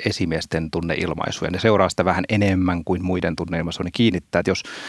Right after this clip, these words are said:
jos esimies tai varsinkin johtaja tulee jotenkin huolestuneen näköisenä paikalle tai, tai hänen kasvoiltaan voi aistia, että nyt on jotenkin jotain pielessä, niin kyllä se heti herättää, se kiinnittää meidän huomio ihan eri lailla.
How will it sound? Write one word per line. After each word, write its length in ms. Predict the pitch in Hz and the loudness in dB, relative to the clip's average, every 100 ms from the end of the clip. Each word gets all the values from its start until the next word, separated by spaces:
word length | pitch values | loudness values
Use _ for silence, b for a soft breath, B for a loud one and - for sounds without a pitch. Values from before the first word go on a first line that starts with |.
| B - | B -2
jos 140 | 98 | 2
esimies 400 | - 113 101 92 | 4 4 4 4
tai 120 | 107 | 4
varsinkin 340 | 95 104 92 95 | 4 4 4 2
johtaja 400 | 98 - 85 85 | 2 2 0 2
tulee 340 | 110 101 87 | 2 4 4
jotenkin 500 | 85 87 82 - 85 - B B B - | 2 0 -2 -4 -4 -6 B B B 0
huolestuneen 500 | 95 87 - 90 90 | 2 2 -2 -2 2
näköisenä 460 | 90 85 90 85 87 - - | 0 0 -2 -4 -6 -4 0
paikalle 380 | 87 92 87 87 | 2 2 0 -2
tai, 180 | - 85 | 0 2
tai 160 | 85 85 | 2 2
hänen 320 | 98 90 85 92 87 | 2 2 0 -6 0
kasvoiltaan 540 | 95 - 90 85 85 | 0 2 -2 0 0
voi 120 | 92 | 2
aistia, 360 | 92 87 - 90 | 2 2 -2 -2
että 100 | 87 | -2
nyt 140 | - | -4
on 60 | 90 | -2
jotenkin 260 | 87 82 | 0 0
jotain 260 | 92 85 82 | 0 0 0
pielessä, 420 | 90 85 82 - | 0 0 -2 -4
niin 80 | 90 | -4
kyllä 180 | 90 98 | -4 0
se 80 | 107 | 2
heti 240 | 123 104 | 4 4
herättää, 380 | 98 90 - 90 | 4 2 -2 -4
se 140 | 90 69 | -4 0
kiinnittää 440 | 143 127 98 95 | 4 4 4 2
meidän 140 | 90 92 | 2 4
huomio 280 | 110 90 107 | 4 4 0
ihan 240 | 117 92 | 2 2
eri 160 | 85 87 | 2 0
lailla. 300 | 73 78 | -2 -6